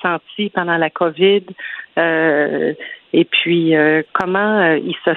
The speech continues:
sentent. Donc, on a vraiment retiré, là, différents, différentes thématiques, dont la dépression, l'anxiété, la surmédicamentation.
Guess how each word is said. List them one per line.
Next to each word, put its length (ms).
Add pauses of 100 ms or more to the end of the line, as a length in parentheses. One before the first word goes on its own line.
sentent. 440
Donc, 280
on 120
a 80
vraiment 440
retiré, 680
là, 160 (340)
différents, 540
différentes 560
thématiques, 600 (560)
dont 120
la 140
dépression, 680
l'anxiété, 840
la 160 (540)
surmédicamentation. 920